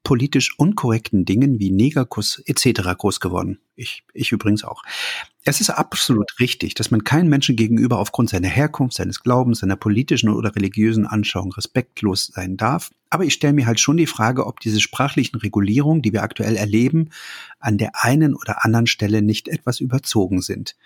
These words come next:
Momentan erleben wir, dass irgendein Hersteller angekündigt hat, seine Zigeunersoße künftig anders zu nennen.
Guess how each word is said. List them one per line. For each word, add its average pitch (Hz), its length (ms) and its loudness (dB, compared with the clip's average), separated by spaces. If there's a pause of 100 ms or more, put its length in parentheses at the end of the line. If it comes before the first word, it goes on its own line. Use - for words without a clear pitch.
(1300)
Momentan 131 500 2
erleben 135 320 2
wir, 127 100 0
dass 113 160 -2
irgendein 107 380 -2
Hersteller 147 880 0
angekündigt 131 640 -2
hat, 117 120 -4
seine 117 320 2
Zigeunersoße 117 1000 0 (140)
künftig - 720 0
anders 98 320 -2
zu - 120 -6
nennen. 95 400 -12